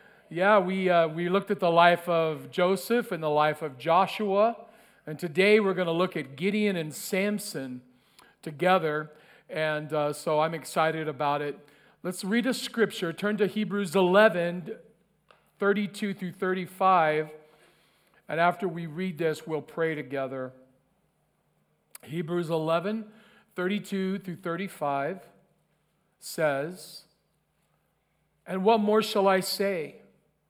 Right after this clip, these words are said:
For the time would fail me to tell of Gideon and Barak and Samson and Jephthah, also of David and Samuel and the prophets,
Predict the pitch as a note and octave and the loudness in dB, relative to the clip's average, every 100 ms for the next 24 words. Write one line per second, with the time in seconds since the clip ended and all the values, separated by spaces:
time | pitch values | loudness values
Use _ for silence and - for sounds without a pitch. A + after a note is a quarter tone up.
0 | _ _ _ _ - D#3+ F3 - G3 G3+ | _ _ _ _ -8 -6 -6 0 2 4
1 | G#3 A3 A3+ F3+ F3+ - F3+ F#3+ G#3 G#3 | 2 0 -4 -4 -6 -4 -2 0 0 0
2 | A3 F3 - E3+ F3+ C#3+ C3+ F3 F#3+ G3 | -2 -6 -4 -4 -2 -4 -4 -4 -2 -2
3 | G3 F3 D3 C#3+ C#3+ D#3+ G3 - - _ | -4 -6 -6 -6 -2 0 -2 -6 -20 _
4 | _ _ _ C#3+ C3+ - F#3 F#3 F#3+ - | _ _ _ -16 -16 -6 -2 -2 -4 -4
5 | F#3+ D#3 B2+ D3+ E3+ E3+ - G3 F#3+ - | -4 -4 -8 -6 -4 -6 -4 -4 -4 -14
6 | _ _ _ - D#3 E3+ F#3+ D#3 B2+ - | _ _ _ -6 -4 -2 -2 -4 -6 -6
7 | E3 E3+ F#3 F#3+ D#3 C#3+ - E3 F3 F#3+ | -4 -2 -2 -2 -4 -10 -8 -6 -4 -4
8 | F#3+ F#3 D3 C#3 - D#3+ D#3+ G#3 G#3 - | -4 -4 -6 -10 -6 -4 -4 -6 -10 -14
9 | - | -20